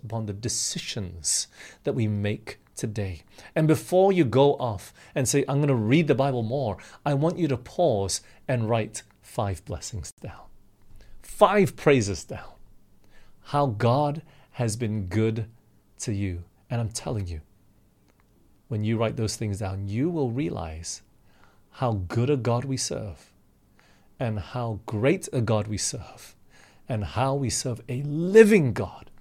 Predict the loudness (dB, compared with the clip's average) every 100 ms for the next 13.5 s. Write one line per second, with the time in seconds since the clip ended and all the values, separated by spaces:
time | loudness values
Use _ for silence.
0 | -20 -20 -20 -4 0 0 0 2 6 6
1 | 6 4 2 0 -2 -6 -16 -20 -12 -2
2 | 0 2 2 2 0 -2 -2 -2 -2 -2
3 | -2 -2 -4 -6 -6 -8 -14 -20 -12 -2
4 | 0 2 2 2 0 0 -4 _ -2 0
5 | 2 0 2 4 4 2 2 0 0 -4
6 | -14 -4 -2 0 2 4 4 4 2 0
7 | -4 0 4 6 4 2 4 6 8 12
8 | 12 12 6 6 0 -2 -2 -4 -6 -8
9 | -2 2 2 2 2 2 4 4 4 2
10 | 2 -2 -2 -4 -4 -10 -18 -12 -2 -2
11 | 0 -2 -2 -2 -4 -10 _ _ -20 _
12 | -2 0 0 -2 -4 -4 -4 -6 -6 -8
13 | -12 -14 -16 -20